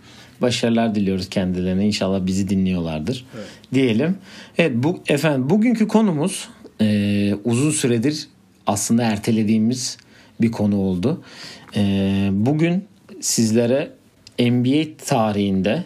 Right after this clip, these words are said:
Speaker 1: yani yakın tarihte diyelim, e, başarılı olmuş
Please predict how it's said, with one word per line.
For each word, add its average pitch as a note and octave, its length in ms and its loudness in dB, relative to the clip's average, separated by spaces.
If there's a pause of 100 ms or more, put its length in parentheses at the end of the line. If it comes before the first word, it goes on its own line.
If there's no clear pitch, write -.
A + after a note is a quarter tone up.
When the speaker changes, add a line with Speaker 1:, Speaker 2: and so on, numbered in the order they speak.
Speaker 1:
yani D#2+ 200 -2
yakın A2 280 0
tarihte E2+ 520 -4
diyelim, E2 320 -2 (640)
e, F#2+ 340 0 (120)
başarılı C#3+ 640 0 (640)
olmuş A#2+ 680 0